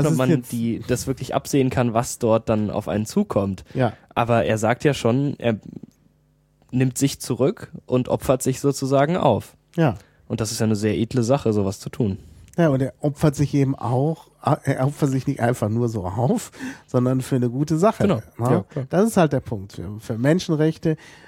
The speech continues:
Speaker 1: ähm, letztlich ja auch für Amerika. Also das ist ja auch, so muss man ja auch sehen. Also im Grunde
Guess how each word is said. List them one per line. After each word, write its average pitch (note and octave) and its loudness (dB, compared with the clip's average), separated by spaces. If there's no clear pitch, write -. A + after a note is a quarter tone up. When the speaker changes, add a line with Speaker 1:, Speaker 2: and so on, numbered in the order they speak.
Speaker 1:
ähm, C3 0
letztlich C3+ -2
ja C#3 2
auch C#3 2
für D3 2
Amerika. B2 2
Also G#2 0
das G#2 -4
ist C3 -6
ja A2+ 2
auch, D3 -2
so C3 -10
muss B2+ -6
man A#2+ -2
ja C#3 2
auch G#3 2
sehen. G#2 -2
Also G#2 -6
im G2 -8
Grunde B2+ 2